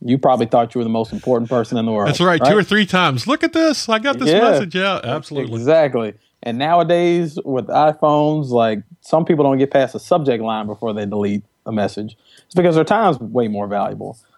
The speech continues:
Speaker 1: Um, and that's ultimately what I wanna do for, uh, the other professionals that I work with and the clients, is that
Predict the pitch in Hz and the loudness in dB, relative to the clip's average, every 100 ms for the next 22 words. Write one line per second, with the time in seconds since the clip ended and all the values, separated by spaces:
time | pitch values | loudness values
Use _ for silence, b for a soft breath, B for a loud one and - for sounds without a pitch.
0 | - 120 117 110 110 - 123 160 151 147 | -4 2 4 2 0 -2 0 2 4 2
1 | 135 120 120 110 113 110 117 117 110 - | 0 0 2 0 -2 -4 -2 -2 -2 -4
2 | 110 104 104 104 104 - - 107 107 104 | -4 0 0 0 -2 -6 -4 -2 -2 0
3 | 113 123 120 117 120 - 117 117 113 120 | 2 2 0 0 -2 0 0 2 2 2
4 | - 123 120 117 101 - 127 120 104 104 | 2 2 2 -2 -8 -2 0 0 -2 -6
5 | - _ b b b 113 104 110 107 107 | -10 _ b b b -4 -2 2 2 2
6 | - | -4